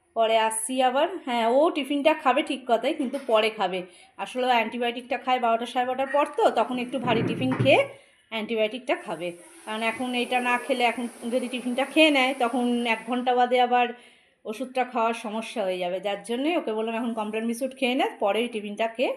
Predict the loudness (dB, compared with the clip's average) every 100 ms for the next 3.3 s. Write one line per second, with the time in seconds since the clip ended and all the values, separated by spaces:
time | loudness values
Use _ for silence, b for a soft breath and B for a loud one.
0 | -6 -10 -10 -10 -12 -14 -12 -12 -12 -14
1 | B B -6 -4 2 2 2 -2 0 -2
2 | -2 -2 -2 -4 -4 -8 -4 -4 -2 -4
3 | -4 -6 b